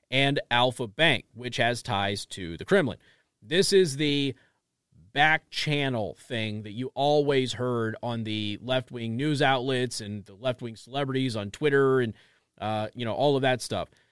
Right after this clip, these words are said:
There wasn't any back channels. It didn't exist, but they made it up.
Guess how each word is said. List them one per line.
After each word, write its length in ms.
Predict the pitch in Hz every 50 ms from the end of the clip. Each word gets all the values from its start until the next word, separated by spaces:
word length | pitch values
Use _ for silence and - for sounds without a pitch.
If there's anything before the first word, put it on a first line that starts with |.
| _ _ _ _ _ _ _ _ _ _
There 200 | 113 139 143 143
wasn't 520 | 131 120 135 175 190 190 147 170 165 135
any 200 | 156 147 143 135
back 320 | 113 110 139 127 120 117 -
channels. 500 | - 160 147 135 110 82 - - - -
It 140 | 92 110 101
didn't 240 | 127 151 156 135 123
exist, 640 | 117 107 110 117 135 117 - - - - - - -
but 300 | 104 120 110 98 - 131
they 120 | 120 120
made 280 | 120 127 147 170 160 139
it 80 | 139 165
up. 300 | 208 180 127 110 -